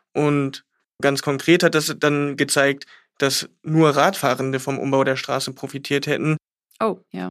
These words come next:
Speaker 1: Ja, wer da lang gefahren ist, hat's gespürt. Autos, Busse und Fußgänger mussten während des Tests längere Wartezeiten in Kauf nehmen. Und das lag vor allem auch daran, dass die Busse in der Zeit auf der Straße hielten.
Speaker 2: Okay.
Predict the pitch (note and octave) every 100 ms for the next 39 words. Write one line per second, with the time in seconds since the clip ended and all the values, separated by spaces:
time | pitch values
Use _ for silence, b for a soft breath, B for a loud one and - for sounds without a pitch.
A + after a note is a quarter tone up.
0 | C#3+ C#3+ C#3+ D3 D3 D#3 D3+ D#3 D3+ C#3+
1 | C#3+ - C3 - F3 G3 - D#3 E3 D#3+
2 | - D#3+ E3 C3+ D3 - E3 - D#3+ D3+
3 | D3 - D3 C#3+ C#3+ C#3 C3+ - - D3
4 | - - - - C#3+ D3 C#3 C3+ C3+ C3+
5 | C#3 C#3 B2+ C#3 C3+ C#3+ C#3 C#3 D3 D#3
6 | D#3 b b b b b b b _ _
7 | - D3 C#3+ - D3 D3 D#3+ D3 D3 D3
8 | C#3+ D#3 D#3 D3 - D3 C#3 _ D#3+ F3
9 | C#3+ - C#3 C#3 - C#3+ D3 - _ -
10 | D3 D3+ D3 C#3 - C#3 - C3 - -
11 | D#3 C3 _ _ _ _ _ _ _ _
12 | - G3 - F3 F3